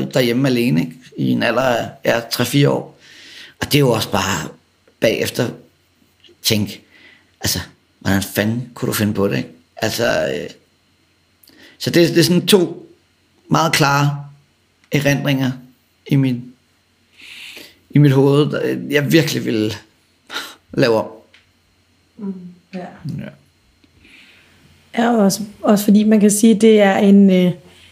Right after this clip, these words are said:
Speaker 2: det er også der, hvor der, der er ligesom noget, noget på spil, og der er nogle andre personer, der er involveret.
Speaker 1: Præcis.
Speaker 2: Ja.
Speaker 1: Og det er jo det, det er jo det, der er med ludomani. Det er jo desværre ikke kun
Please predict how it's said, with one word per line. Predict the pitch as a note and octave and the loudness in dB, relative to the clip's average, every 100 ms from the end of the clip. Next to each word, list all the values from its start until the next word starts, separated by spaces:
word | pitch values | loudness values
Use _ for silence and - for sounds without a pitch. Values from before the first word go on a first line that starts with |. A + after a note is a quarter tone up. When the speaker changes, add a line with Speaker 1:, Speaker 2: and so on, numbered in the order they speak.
| - - _ _ - | -20 -20 _ _ 0
Speaker 2:
det | G#3+ | 4
er | |
også | G#3 | 4
der, | A3+ A3 | 4 2
hvor | G3+ G#3 | 2 0
der, | G#3+ | 0
der | A3 G#3+ | 2 4
er | |
ligesom | F#3+ G#3+ G#3+ | 6 6 6
noget, | G#3 G3+ - - | 6 4 0 0
noget | A3 A3 | 4 6
på | A3+ | 4
spil, | - A3+ A3 A3 - - - _ _ _ _ _ - _ _ _ _ - | 2 4 4 2 -2 -20 -20 _ _ _ _ _ -20 _ _ _ _ -2
og | G#3 - - - | -2 -2 -16 -4
der | G#3 | 0
er | |
nogle | G3+ G3 A3+ G#3 | 2 4 2 4
andre | F#3+ G3+ | 4 2
personer, | G#3 G#3 G#3 B3 A#3+ | 2 2 2 2 2
der | G#3 | 2
er | |
involveret. | F#3+ G3 G3 G3+ - G#3 G3+ - - _ _ - | 4 4 4 2 2 0 -2 -8 -20 _ _ -16
Speaker 1:
Præcis. | - F#2 G2+ - - _ _ - | -8 -4 -4 -6 -12 _ _ -20
Speaker 2:
Ja. | - - _ _ _ - - - - - | -18 -20 _ _ _ -20 -14 -14 -8 -2
Speaker 1:
Og | - | 2
det | D#3+ | 4
er | |
jo | E3+ | 4
det, | D#3+ E3 D3+ - - - - - - - - - | 4 2 2 -4 -16 -18 -14 -12 -10 -12 -12 -2
det | C3+ | 2
er | C#3+ | 4
jo | |
det, | D3 D3+ | 4 2
der | D#3 | 2
er | C#3+ D3 D#3+ - | 2 0 -2 0
med | F3 F3+ | 2 4
ludomani. | E3+ E3 E3+ E3+ F#3+ - - | 4 4 2 2 0 0 2
Det | F3+ | 2
er | |
jo | F3+ E3 | 2 0
desværre | D3 E3 E3+ | 2 2 0
ikke | E3+ | 0
kun | - E3 D#3+ | 0 0 -2